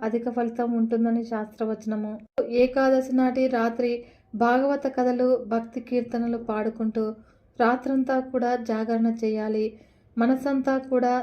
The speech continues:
దేవునిపైనే లగ్నం చేయాలి. మరుసటి రోజు ద్వాదశి గడియలు రాగానే తలారా స్నానం చేసి నిత్య పూజాధికాలు ముగించుకొని ఒక సద్బ్రాహ్మణునికి భోజనం పెట్టి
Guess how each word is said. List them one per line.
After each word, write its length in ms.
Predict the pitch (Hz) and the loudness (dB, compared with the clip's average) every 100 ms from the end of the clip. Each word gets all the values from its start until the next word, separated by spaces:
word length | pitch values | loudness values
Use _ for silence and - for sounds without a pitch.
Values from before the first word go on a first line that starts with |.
| 226 226 | -2 2
దేవునిపైనే 640 | 226 240 240 240 240 240 | 4 4 0 0 0 0
లగ్నం 360 | 233 202 214 226 | 0 0 0 0
చేయాలి. 520 | 226 220 220 214 214 214 - - _ _ - | 2 0 0 -2 -2 -2 -6 -20 _ _ -2
మరుసటి 420 | 240 254 302 294 262 269 | 0 2 2 2 0 4
రోజు 300 | 262 262 254 262 262 _ - | 4 6 2 2 -2 _ -10
ద్వాదశి 520 | 220 220 247 269 269 277 | 0 4 4 2 0 -6
గడియలు 400 | 262 240 240 240 | 0 4 4 2
రాగానే 540 | 233 220 226 226 226 233 240 - _ - | 0 0 0 2 0 0 -8 -20 _ 0
తలారా 380 | 240 254 277 277 | 4 4 4 2
స్నానం 440 | 269 254 233 240 240 | 0 -2 0 0 0
చేసి 400 | 233 233 233 226 226 - - _ 247 | 0 0 0 -2 -2 -8 -20 _ 0
నిత్య 280 | 254 254 285 | 0 2 0
పూజాధికాలు 840 | 277 247 247 247 247 254 240 247 | 2 2 4 2 -2 -2 0 2
ముగించుకొని 720 | 240 226 240 226 - 226 226 226 - _ _ 262 | 0 0 0 -2 -2 0 0 -2 -6 _ _ -2
ఒక 160 | 262 294 | 2 0
సద్బ్రాహ్మణునికి 1080 | 285 233 214 - 254 247 226 247 247 233 233 | 0 -4 -4 -2 -2 0 0 2 0 -2 -4
భోజనం 500 | 226 220 226 240 240 226 | -2 0 2 2 -2 0
పెట్టి 360 | 226 - 233 | -2 0 0